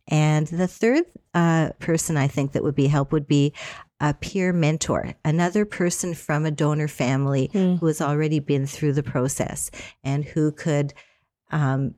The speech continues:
Speaker 1: just be there to listen, to answer questions, to offer, uh, contact information for later when,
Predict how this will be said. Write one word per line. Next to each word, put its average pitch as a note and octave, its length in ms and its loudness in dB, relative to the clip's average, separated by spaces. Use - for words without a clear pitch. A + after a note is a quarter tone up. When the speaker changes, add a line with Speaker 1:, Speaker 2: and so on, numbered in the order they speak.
Speaker 1:
just - 240 -2
be D#3 100 2
there C3+ 200 0
to - 160 -6
listen, G3 640 2
to - 180 -8
answer C#3+ 360 -2
questions, F3 840 -2
to - 260 -2
offer, D3+ 680 2
uh, C#3+ 200 4
contact D#3 600 -2
information D3 580 0
for D3+ 180 0
later D3 360 4
when, C3+ 380 2